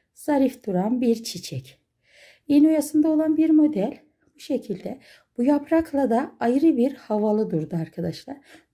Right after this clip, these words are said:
Normalde bildiğimiz bu trabzanlı yaprağı yapardık ama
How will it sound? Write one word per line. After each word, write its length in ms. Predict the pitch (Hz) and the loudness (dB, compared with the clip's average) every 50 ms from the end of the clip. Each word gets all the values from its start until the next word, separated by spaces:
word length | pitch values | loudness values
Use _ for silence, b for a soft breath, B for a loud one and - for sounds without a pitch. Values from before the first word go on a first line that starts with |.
| - | -2
Normalde 440 | 330 302 240 202 175 165 170 208 233 | 0 0 2 2 0 -2 -2 -2 -2
bildiğimiz 400 | 269 240 190 175 165 196 240 294 | -2 -2 -2 -2 -2 -2 -2 -2
bu 100 | 294 285 | -4 -4
trabzanlı 540 | - - 240 226 220 202 220 220 226 233 233 | -4 -4 -4 -2 -2 -2 -2 0 0 0 0
yaprağı 400 | 214 208 208 - 220 226 214 185 | 0 -2 -4 -6 -6 -6 -4 -4
yapardık 420 | 175 175 - 185 175 175 180 - | -4 -4 -6 -6 -8 -6 -6 -6
ama 300 | 277 254 202 165 175 180 | -4 -2 -2 -2 -4 -4